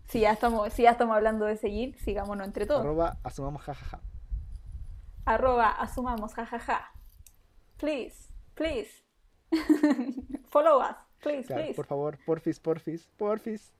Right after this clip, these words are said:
Speaker 2: que estamos bonitas.
Speaker 1: Ay, porfa. Todavía tenemos veintitrés seguidores.
Speaker 2: Shh, no hagáis eso, Yael. No me dejes vergüenza.
Speaker 1: <laughs> No, pero es que son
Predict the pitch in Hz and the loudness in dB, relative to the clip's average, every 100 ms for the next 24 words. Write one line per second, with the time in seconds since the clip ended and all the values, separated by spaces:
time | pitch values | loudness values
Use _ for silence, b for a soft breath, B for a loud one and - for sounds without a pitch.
0 | _ - 202 175 175 175 156 151 285 320 | _ -18 -10 -8 -6 -4 -4 -4 -6 2
1 | 320 302 311 320 311 311 294 269 262 247 | 2 2 0 -2 -2 -4 -2 -2 -2 -4
2 | 233 B B B 240 226 220 220 233 247 | -6 B B B -2 2 2 2 0 -2
3 | 254 254 247 254 269 285 254 262 294 262 | -2 -2 -2 0 0 -2 -2 0 0 -2
4 | - _ - - - - B B B B | -8 _ -18 -16 -16 -14 B B B B
5 | B - - 151 151 165 175 - 156 160 | B -12 -8 -4 2 4 4 2 0 0
6 | 170 - - 151 160 - 170 165 160 165 | -2 -10 -8 -4 -4 2 2 4 2 0
7 | 202 262 - - - - - 262 - - | 2 4 4 2 0 0 0 -4 -4 -14
8 | - _ _ 359 B B B 214 196 214 | -18 _ _ -8 B B B -2 0 0
9 | 240 254 247 240 247 262 262 | 0 0 0 0 0 0 -4